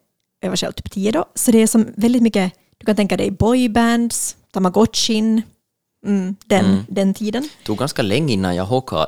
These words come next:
Speaker 2: den utspelar sig då.
Speaker 1: Okej, ja.
Speaker 2: Jag reagerar på Tamagotchi, men var som
Speaker 1: Ja.
Speaker 2: sådär, kanske de bara har det i
Speaker 1: Ja,
Speaker 2: den här verkligheten.
Speaker 1: ja,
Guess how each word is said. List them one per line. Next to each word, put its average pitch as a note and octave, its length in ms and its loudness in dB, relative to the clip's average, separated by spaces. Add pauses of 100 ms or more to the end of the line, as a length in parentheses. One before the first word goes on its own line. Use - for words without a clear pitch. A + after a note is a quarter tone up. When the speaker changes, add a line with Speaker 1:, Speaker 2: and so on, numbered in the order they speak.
Speaker 2:
den F2+ 180 -2
utspelar F2 420 -2
sig D#2 320 -6
då. A#2+ 380 0
Speaker 1:
Okej, C#4 420 0 (120)
ja. A3 80 0
Speaker 2:
Jag A#3+ 140 2
reagerar A#2 440 2
på - 120 -10
Tamagotchi, G2 680 -4
men E2+ 200 -4
var F2+ 100 -2
som - 140 -2
Speaker 1:
Ja. A3+ 120 2
Speaker 2:
sådär, F2 380 -2 (320)
kanske G2 260 -4
de G2+ 140 -2
bara G2 140 0
har G2 260 0
det E2+ 80 -4
i - 40 0
Speaker 1:
Ja, B3 80 2
Speaker 2:
den A#3 120 0
här F#2 140 -2
verkligheten. F#3+ 500 -2
Speaker 1:
ja, - 60 -8